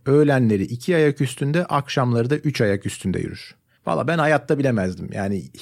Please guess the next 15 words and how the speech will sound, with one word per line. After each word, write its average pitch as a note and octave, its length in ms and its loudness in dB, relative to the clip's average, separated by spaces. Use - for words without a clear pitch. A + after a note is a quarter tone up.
hikayeyi A#2 460 -2
okuyorum D#3+ 520 0
yan G#2 180 0
ekranda, A2 440 -2
ona D#3 240 2
rağmen G#2 280 2
emin F#2+ 300 -2
değilim. G2 280 -6
Oedipus F#3 540 -2
çat - 340 -4
diye E3+ 180 0
"insan" C3 560 0
der E2 240 -8
cevap F#2+ 300 -4
olarak. - 400 -10